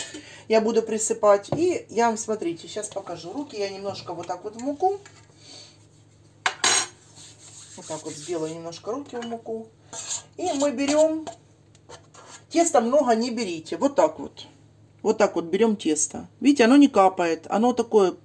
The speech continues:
какое-то полутягучее, так скажем. Вот этого достаточно. Сильно много теста не набирайте. Я объясню почему. Потому что у вас, э, и вот так вот немножко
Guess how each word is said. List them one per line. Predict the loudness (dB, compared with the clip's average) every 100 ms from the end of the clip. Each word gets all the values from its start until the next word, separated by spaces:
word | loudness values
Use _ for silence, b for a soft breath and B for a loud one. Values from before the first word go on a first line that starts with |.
| -20 -14
какое-то | 0 2 2
полутягучее, | 4 6 6 2 0 -2 -6 -6 -8 -6
так | -4
скажем. | -2 0 -2 -2 -12 B B B B B B 2
Вот | 4
этого | 6 6 6
достаточно. | 4 4 2 2 -6 -12 -12 -14 B B B B -10
Сильно | -2 2 2
много | 2 0 0 -2
теста | -4 -4 -4
не | -4
набирайте. | -6 -4 -2 -2 -4 -4
Я | -2
объясню | -2 -4 -8 -8
почему. | -8 -8 -10 -12
Потому | -8 -8 -6
что | -2 2
у |
вас, | 6 4 4 -4 -10 B B B B B B
э, | -2 2 2 2 2 -2 -6
и | 2
вот | 4 6
так | 6
вот | 2 -2
немножко | -2 -2 -2 -6 -6